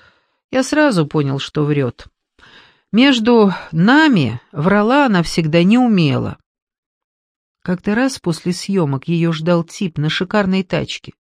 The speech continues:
Она так спешила, что оставила в операторской сумку.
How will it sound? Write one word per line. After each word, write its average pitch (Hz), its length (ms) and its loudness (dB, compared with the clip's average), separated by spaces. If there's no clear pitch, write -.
Она 214 240 -2
так 226 220 -4
спешила, 269 640 -2
что - 240 -4
оставила 185 560 0
в 156 60 0
операторской 202 720 -2
сумку. - 560 -8